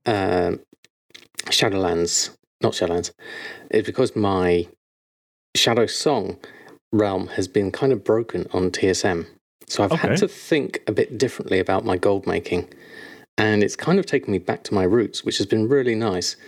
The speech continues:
Speaker 1: thinking of working things out, writing it down, using a notepad, and taking more note of my material prices and things like that. So it's been a really interesting week from that point of view.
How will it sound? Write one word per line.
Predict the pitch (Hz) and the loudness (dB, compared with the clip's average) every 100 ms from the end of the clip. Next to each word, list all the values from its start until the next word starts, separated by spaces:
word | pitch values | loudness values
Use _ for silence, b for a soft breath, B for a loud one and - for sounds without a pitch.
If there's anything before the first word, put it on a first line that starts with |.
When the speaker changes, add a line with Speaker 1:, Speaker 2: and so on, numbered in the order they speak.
| B B | B B
Speaker 1:
thinking | - 131 - 113 | -2 0 0 0
of | 98 - - B B B - | 0 -2 -18 B B B 0
working | 110 98 - | 0 0 -4
things | 95 95 87 | -2 -2 0
out, | 85 82 - | 0 -2 0
writing | 95 92 92 92 | 0 2 0 -2
it | 90 | -2
down, | - 92 87 87 - | 0 0 2 -2 0
using | 110 104 | 2 2
a | 95 | 2
notepad, | 92 92 - 98 87 - B B B - | 2 0 -2 0 0 0 B B B -4
and | 98 98 92 90 - - - _ _ - | 0 2 2 0 -6 -16 -20 _ _ 0
taking | 160 170 151 135 123 | 0 2 2 4 4
more | 120 120 | 4 4
note | 113 113 104 95 - | 4 4 4 2 2
of | 98 90 87 - | 2 2 -4 -2
my | 95 92 87 | 0 0 0
material | 87 - 101 92 - | 0 0 2 2 0
prices | - 95 87 - | 0 -2 0 -2
and | 98 | 0
things | 95 95 | 0 0
like | - | 0
that. | 110 92 - B B B B | 0 -2 -4 B B B B
So | - | -2
it's | - | -2
been | - 202 | 2 0
a | |
really | 120 135 117 | 4 2 2
interesting | 110 131 - - 98 98 | 0 -4 -4 -4 0 2
week | 131 | 2
from | - - | -2 -6
that | 101 | -6
point | - 104 - | -4 -4 0
of | 98 | 2
view. | 90 | 0